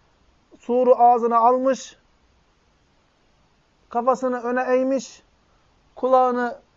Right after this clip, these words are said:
vermiş, kendisine sura üflenmesinin emrini bekliyor. Nasıl diyor ben bu haldeyken, bunu biliyorken, yani lezzet alabilirim ki? Niye? An meselesi çünkü.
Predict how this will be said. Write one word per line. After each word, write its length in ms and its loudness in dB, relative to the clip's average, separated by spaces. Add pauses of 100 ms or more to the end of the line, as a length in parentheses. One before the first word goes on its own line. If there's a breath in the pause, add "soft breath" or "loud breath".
vermiş, 640 2 (600)
kendisine 800 -2
sura 340 0
üflenmesinin 1000 -6 (360)
emrini 420 0
bekliyor. 600 -4 (1080)
Nasıl 300 -6
diyor 180 -6
ben 300 -10
bu 180 -8
haldeyken, 520 -6
bunu 180 -10
biliyorken, 420 -8 (800)
yani 200 -16 (240)
lezzet 280 -8
alabilirim 420 -6
ki? 140 -14
Niye? 180 -8
An 200 -6
meselesi 480 -10
çünkü. 280 -20